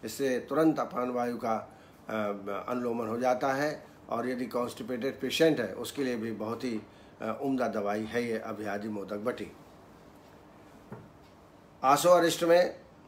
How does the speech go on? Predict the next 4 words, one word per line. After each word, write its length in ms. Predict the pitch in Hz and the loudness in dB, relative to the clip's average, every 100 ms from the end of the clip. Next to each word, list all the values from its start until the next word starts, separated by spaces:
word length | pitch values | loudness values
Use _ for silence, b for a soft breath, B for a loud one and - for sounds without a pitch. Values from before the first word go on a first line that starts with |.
| - - - - | -20 -20 -18 -4
पिपल्यासो, 960 | 139 147 151 156 151 156 175 180 - - - - - - | 2 4 8 8 8 6 4 2 -4 -18 -20 -20 -18 -12
जीरकाद्यारिष्ट 1200 | 110 151 156 151 139 131 143 143 175 - - - | 4 6 6 6 4 4 2 2 0 -2 -8 -2
और 100 | 135 | 2
अभयारिष्ट, 540 | 139 123 139 135 117 | 4 4 6 6 4